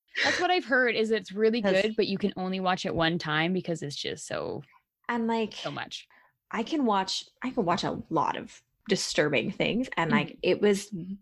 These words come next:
Speaker 2: one of those ones that I had to watch only one episode at a time. And I could feel,
Speaker 1: Nice.
Speaker 2: like, myself, like,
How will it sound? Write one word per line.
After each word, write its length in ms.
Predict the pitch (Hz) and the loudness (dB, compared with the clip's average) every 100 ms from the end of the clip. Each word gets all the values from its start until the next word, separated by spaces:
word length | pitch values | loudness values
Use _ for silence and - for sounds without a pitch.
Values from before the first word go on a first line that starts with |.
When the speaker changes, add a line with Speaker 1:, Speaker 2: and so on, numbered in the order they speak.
| _ _ | _ _
Speaker 2:
one 160 | - 170 | -2 0
of 80 | 165 | 2
those 200 | 175 - | -2 0
ones 220 | 160 160 | -2 -2
that 80 | - | -2
I 120 | 160 | -2
had 260 | 165 - 160 | 0 0 0
to 60 | 190 | 0
watch 240 | 156 - - | 0 -2 -4
only 240 | - 160 160 | -6 -6 -4
one 260 | 180 156 | -2 0
episode 580 | 143 - 151 - - - - - - _ - | -2 -6 -6 -6 -6 -8 -12 -20 -20 _ -6
at 100 | 147 | -4
a 60 | |
time. 360 | - 135 147 196 | -4 -4 -2 -2
And 140 | 180 160 | -2 -2
I 80 | 165 | -2
could 200 | - 160 | -4 -4
feel, 360 | - - 170 | -4 -2 0
Speaker 1:
Nice. 80 | 170 | 0
Speaker 2:
like, 260 | 160 160 - | 0 -2 -4
myself, 540 | 170 160 - 156 - | -4 -2 -2 -2 -2
like, 180 | 160 | -4